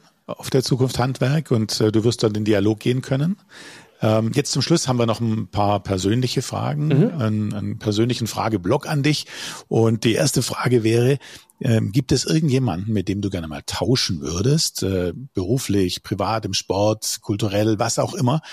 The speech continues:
Speaker 1: wo du sagst, boah, ich möchte einfach mal einen Tag die Rolle einnehmen oder auch mal eine Woche die Rolle von demjenigen oder derjenigen mal einnehmen? Gibt es da jemanden?
Speaker 2: Tatsächlich nicht.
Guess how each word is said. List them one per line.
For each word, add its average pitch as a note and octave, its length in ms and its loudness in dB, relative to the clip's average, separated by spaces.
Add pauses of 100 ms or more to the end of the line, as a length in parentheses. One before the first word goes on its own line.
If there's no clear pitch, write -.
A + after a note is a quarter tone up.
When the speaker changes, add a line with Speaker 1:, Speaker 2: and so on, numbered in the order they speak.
(220)
Speaker 1:
wo B2 80 0
du A#2+ 40 2
sagst, G#2+ 260 -6
boah, - 160 -6 (300)
ich - 80 -20
möchte B2+ 160 0
einfach C3 140 2
mal A2+ 100 0
einen - 80 -2
Tag A2 360 -8
die B2 100 0
Rolle A#2+ 300 0
einnehmen A2+ 340 -2
oder F#2 100 -4
auch G2 60 -10
mal F2+ 120 -4
eine E2+ 120 -8
Woche A#2 300 0 (240)
die - 60 0
Rolle G#2 300 2
von F2+ 180 -8
demjenigen G#2 420 0
oder F2 120 -4
derjenigen F2 380 -10
mal F2 140 -10 (120)
einnehmen? A2 220 -16 (200)
Gibt - 160 0
es A#2 100 2
da - 60 -10
jemanden? E2+ 300 -12 (840)
Speaker 2:
Tatsächlich F3 460 0
nicht. - 340 -2